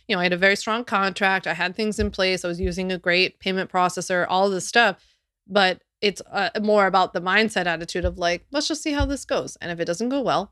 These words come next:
I can always change it." That's the cool thing about being the C E O. So with that,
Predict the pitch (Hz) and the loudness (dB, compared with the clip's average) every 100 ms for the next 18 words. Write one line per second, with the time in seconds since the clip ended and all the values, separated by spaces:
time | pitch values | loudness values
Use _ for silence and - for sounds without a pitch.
0 | _ 151 147 165 160 165 170 - - - | _ -6 -6 -6 -4 -2 -2 -6 -8 -12
1 | - - - - 170 - 190 - 208 208 | -14 -20 -20 -4 -4 -2 -4 2 2 2
2 | 202 214 214 190 160 175 185 - 196 - | -2 2 0 0 -4 -4 -8 -8 -8 -6
3 | - 156 - - _ _ - - - - | -6 -4 -6 -12 _ _ -16 -14 -16 -16
4 | - - - - 226 - 208 254 - - | -18 -16 0 2 2 0 2 2 2 -4
5 | - | -4